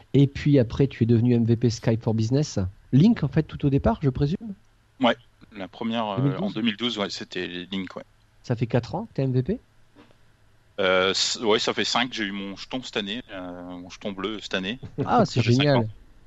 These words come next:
Speaker 1: D'accord. La petite rondelle bleue, c'est cool.
Speaker 2: Exactement.
Speaker 1: Et, euh,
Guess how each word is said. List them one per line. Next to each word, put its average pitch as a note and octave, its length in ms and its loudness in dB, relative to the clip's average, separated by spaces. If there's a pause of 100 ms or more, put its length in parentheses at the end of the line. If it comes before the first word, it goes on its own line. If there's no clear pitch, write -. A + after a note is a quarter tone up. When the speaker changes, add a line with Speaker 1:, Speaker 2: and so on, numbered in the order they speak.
(640)
Speaker 1:
D'accord. B2+ 480 -2 (460)
La F#2 60 -6
petite - 220 -6
rondelle B2+ 300 4
bleue, A#2 180 4
c'est A2+ 180 -2
cool. A2+ 340 -2 (160)
Speaker 2:
Exactement. G#2 460 -2
Speaker 1:
Et, D3 100 8
euh, D3+ 200 6